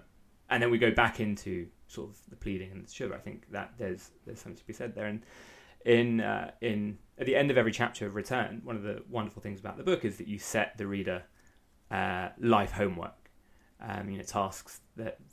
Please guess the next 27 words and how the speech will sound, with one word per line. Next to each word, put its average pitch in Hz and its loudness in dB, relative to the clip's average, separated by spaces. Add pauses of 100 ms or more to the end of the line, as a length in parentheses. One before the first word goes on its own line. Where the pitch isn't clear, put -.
to 113 -10
help 104 0
the 98 -6
reader 95 -6
sort 101 -12
of 95 -4
internalize 98 -6
the 95 -14
theme 95 -8
of 92 -12
the 113 -4
chapter 110 0
and 95 -4
to 98 -4
sort - -16
of, - -20
uh, 95 -10 (120)
focus, - -4 (460)
uh, 95 -8 (220)
their 95 -6
teshuva 95 -6
during 92 -6 (200)
the 117 -12
ten 95 -12
days 92 -10
of - -20
repentance. 101 -8